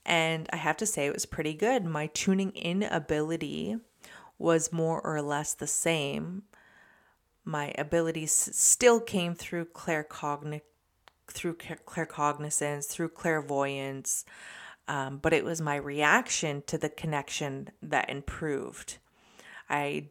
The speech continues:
didn't take on too much at once. I didn't feel the need to nap or cleanse myself like crazy after.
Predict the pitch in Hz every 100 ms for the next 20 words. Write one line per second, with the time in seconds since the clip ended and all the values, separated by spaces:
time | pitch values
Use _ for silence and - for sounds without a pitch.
0 | - 190 202 - - - 180 175 165 165
1 | 165 - - 151 156 175 214 233 233 -
2 | - - 196 214 220 233 - - - -
3 | - - - 156 196 202 196 - 180 165
4 | 160 156 - _ - 170 156 160 165 170
5 | - - 160 147 143 147 - _ - 160
6 | 156 156 160 170 - - - - - _
7 | _ _ _ _ - - 139 135 - -
8 | - 160 160 160 170 170 165 160 160 156
9 | 147 143 - 156 151 156 147 143 143 160
10 | 165